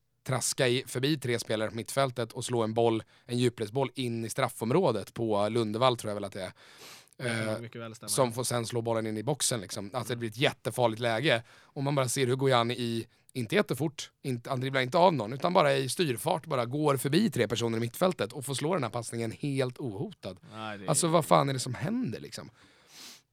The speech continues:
Speaker 2: Det är helt orimligt. Mittfältet är ju det som inte har stämt i år, vilket har varit våran trygga punkt förut också.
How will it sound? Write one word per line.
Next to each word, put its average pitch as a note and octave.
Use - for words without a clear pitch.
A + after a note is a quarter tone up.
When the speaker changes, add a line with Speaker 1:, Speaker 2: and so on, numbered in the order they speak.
Speaker 2:
Det A#2+
är A2+
helt A#2
orimligt. A2+
Mittfältet B2+
är A#2+
ju A#2
det A2
som A#2
inte A2
har A2
stämt C3
i A#2
år, G#2
vilket A2
har A#2
varit A2
våran G#2+
trygga B2
punkt G#2
förut G2
också. G2+